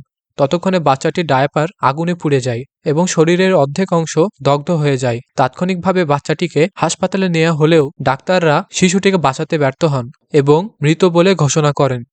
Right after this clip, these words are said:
আর এই ভয়াবহ দুর্ঘটনার কথা বাচ্চাটির মা মারিয়া থমাস নিজ মুখে স্বীকার করেছেন, তবে তিনি এটি ইচ্ছাকৃতভাবে করেননি বলে দাবি করেন। কিন্তু এই ভুলের জন্য তাকে ক্ষমা করা হয়নি।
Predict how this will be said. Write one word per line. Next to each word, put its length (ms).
আর 160
এই 100
ভয়াবহ 500
দুর্ঘটনার 580
কথা 260
বাচ্চাটির 460
মা 180
মারিয়া 300
থমাস 380
নিজ 240
মুখে 240
স্বীকার 340
করেছেন, 400
তবে 200
তিনি 260
এটি 160
ইচ্ছাকৃতভাবে 760
করেননি 400
বলে 240
দাবি 220
করেন। 260
কিন্তু 220
এই 120
ভুলের 280
জন্য 220
তাকে 240
ক্ষমা 280
করা 200
হয়নি। 400